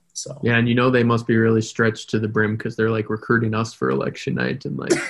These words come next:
Speaker 1: <laughs>
Speaker 2: making us do stuff. So you know that,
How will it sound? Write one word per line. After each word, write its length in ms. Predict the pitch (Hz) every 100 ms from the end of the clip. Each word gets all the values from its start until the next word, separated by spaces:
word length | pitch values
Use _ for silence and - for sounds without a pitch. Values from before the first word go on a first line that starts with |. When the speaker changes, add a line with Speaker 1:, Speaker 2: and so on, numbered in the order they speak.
| 143 -
Speaker 1:
<laughs> 400 | - - - -
Speaker 2:
making 240 | 113 117
us 180 | 117 113
do 180 | - 110
stuff. 380 | - - 107 -
So 140 | 135
you 120 | 131
know 320 | 147 220 240 180
that, 300 | 139 139